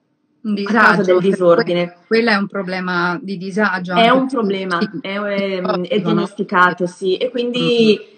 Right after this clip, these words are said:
Speaker 2: diciamo che mi sto specializzando su diversi fronti, però devo dire che Marie Kondo ce l'ho nel cuore. Io conobbi, o meglio, iniziai a leggere il libro di Marie Kondo grazie a un viaggio che feci in Giappone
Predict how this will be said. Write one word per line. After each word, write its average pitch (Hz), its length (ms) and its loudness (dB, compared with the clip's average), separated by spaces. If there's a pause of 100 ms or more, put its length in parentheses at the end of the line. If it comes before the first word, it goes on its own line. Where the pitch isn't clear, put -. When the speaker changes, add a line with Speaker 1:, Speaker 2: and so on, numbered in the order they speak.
(160)
Speaker 2:
diciamo 320 380 4
che 254 180 4
mi 254 140 -2
sto 254 480 -2
specializzando 269 880 -2
su 269 180 -8
diversi 208 440 -4
fronti, 165 440 -8
però 311 280 4
devo 247 200 6
dire 226 240 0
che 254 120 -6
Marie 202 220 -2
Kondo 190 320 -4
ce 220 140 -10
l'ho 170 80 -10
nel 151 200 -14
cuore. 180 500 0 (720)
Io 302 480 4
conobbi, 214 1400 -6 (400)
o 233 100 2
meglio, 208 320 4
iniziai 247 540 2
a 220 40 4
leggere 214 340 2
il 202 60 -2
libro 214 180 -4
di 208 80 -4
Marie 196 200 -4
Kondo 269 420 2
grazie 220 480 -6
a 202 40 -2
un 196 120 -6
viaggio 202 380 -4
che 208 100 -14
feci 208 220 -8
in 202 60 0
Giappone 226 600 -2